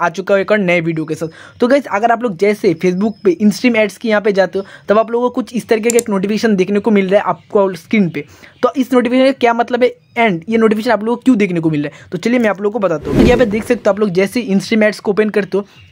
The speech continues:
आप लोगों के सामने कुछ इस तरीके का एक नोटिफिकेशन आता है। यहाँ पे क्या लिखा है आप लोगों को इसे ध्यान से समझना पड़ेगा।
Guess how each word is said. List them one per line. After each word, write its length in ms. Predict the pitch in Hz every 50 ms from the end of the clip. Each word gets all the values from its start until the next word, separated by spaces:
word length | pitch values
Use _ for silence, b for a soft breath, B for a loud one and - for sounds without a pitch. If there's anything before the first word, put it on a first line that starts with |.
| -
आप 140 | 180 175 226
लोगों 140 | 233 240 240
के 60 | 247
सामने 280 | 247 240 214 220 226 233
कुछ 220 | 226 254 - -
इस 140 | 233 185 -
तरीके 220 | - 202 208 226
का 80 | 214 233
एक 100 | 226 220
नोटिफिकेशन 460 | 202 190 180 190 185 190 175 214 202 - -
आता 240 | 180 165 165 - 147
है। 60 | 156 B B B B B -
यहाँ 140 | 202 226 214
पे 100 | 269 262
क्या 200 | - 240 220 233
लिखा 200 | 240 220 254 247
है 60 | 220
आप 100 | 190 208
लोगों 120 | 208 208
को 60 | 208
इसे 180 | 226 - 247 233
ध्यान 240 | 180 160 170 175 175
से 80 | 208
समझना 360 | 196 - 170 165 160 160 165 160
पड़ेगा। 320 | 160 151 147 147 147